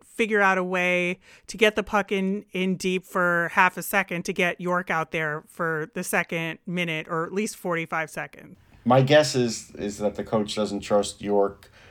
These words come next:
Speaker 2: with the puck maybe hopping over his stick just yet 'cause he doesn't know him well enough that way. Where Yandle, allegedly as a, you know, as a veteran, isn't gonna have it happen or happen as much.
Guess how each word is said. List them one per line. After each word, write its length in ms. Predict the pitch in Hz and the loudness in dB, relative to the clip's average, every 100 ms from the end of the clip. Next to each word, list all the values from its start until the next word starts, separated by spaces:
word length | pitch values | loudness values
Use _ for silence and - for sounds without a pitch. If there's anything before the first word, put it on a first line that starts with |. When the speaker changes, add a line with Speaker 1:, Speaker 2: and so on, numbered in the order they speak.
| - | -12
Speaker 2:
with 220 | - 101 - | -6 -6 -6
the 60 | |
puck 280 | - 110 104 | 0 0 2
maybe 260 | 104 101 101 | -2 -2 0
hopping 300 | 98 98 101 | 2 2 2
over 220 | 101 95 | 0 0
his 120 | 90 - | -4 -4
stick 300 | - 101 - | -6 -6 -6
just 260 | 92 - | -6 -2
yet 320 | 95 90 - - | 2 2 0 -10
'cause 220 | - 90 | -10 -8
he 80 | 98 | 0
doesn't 320 | 101 95 95 | 0 0 -2
know 320 | 98 101 101 98 | 0 0 0 -2
him 80 | |
well 240 | 95 90 92 | -2 0 -2
enough 320 | 90 87 - | -2 -4 -2
that 260 | 87 82 92 | -2 -2 0
way. 400 | 95 92 87 - - - | 0 0 -4 -12 -20 -4
Where 180 | 101 104 | 0 4
Yandle, 640 | 123 139 135 110 107 107 - _ _ _ - | 6 6 8 8 8 4 -6 _ _ _ -4
allegedly 680 | 107 123 135 127 104 107 101 | 4 6 8 6 2 4 4
as 160 | 101 | 4
a, 180 | 101 92 - - | 0 -6 -12 -14
you 100 | - | -6
know, 300 | 101 92 92 - _ - - - | -2 -2 -4 -14 _ -20 -12 -8
as 120 | 95 | -6
a 60 | 95 | 4
veteran, 680 | 127 135 113 101 92 95 - | 8 8 8 4 0 -4 -6
isn't 260 | 117 113 107 | -4 -2 2
gonna 220 | 110 101 | 2 2
have 200 | 104 98 | 2 0
it 100 | 92 | 0
happen 560 | 104 107 107 90 90 - | 2 2 2 -4 -6 -8
or 160 | - 90 | -6 0
happen 280 | 95 - 92 | 0 0 -4
as 160 | 82 | 0
much. 500 | - 85 - - - | 2 2 0 -10 -12